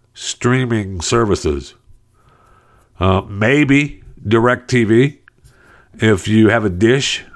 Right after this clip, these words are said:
you can make the argument, right? They're bringing in, uh, uh, they're bringing in companies using the roadways to install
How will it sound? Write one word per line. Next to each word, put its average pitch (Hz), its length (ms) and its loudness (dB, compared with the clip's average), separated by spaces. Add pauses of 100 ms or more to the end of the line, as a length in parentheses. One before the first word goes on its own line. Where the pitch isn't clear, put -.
(120)
you 95 140 -10
can 101 120 -2
make 113 180 0
the 117 140 2
argument, 120 500 -2
right? 117 240 0
They're 113 240 2
bringing 113 380 -2
in, 104 340 -2
uh, 92 500 0 (680)
uh, 110 340 -8
they're 107 200 0
bringing 110 360 -2
in 101 300 -6
companies 120 880 -4 (300)
using 110 500 2
the 92 100 2
roadways 82 680 0 (160)
to 90 320 4
install 82 880 -2